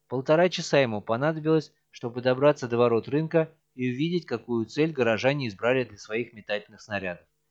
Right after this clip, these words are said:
А когда, наконец, он преуспел в этом, то содрогнулся от отвращения.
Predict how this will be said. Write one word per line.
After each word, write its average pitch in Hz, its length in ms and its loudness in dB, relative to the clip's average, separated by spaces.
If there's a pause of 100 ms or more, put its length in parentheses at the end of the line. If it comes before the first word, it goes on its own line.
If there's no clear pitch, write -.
(260)
А 113 140 -8
когда, 135 320 2
наконец, 131 500 -2
он 110 100 -6
преуспел 107 500 -2
в 160 60 0
этом, 160 280 0 (360)
то 160 360 0
содрогнулся 117 680 -4
от 120 100 -4
отвращения. 110 640 -4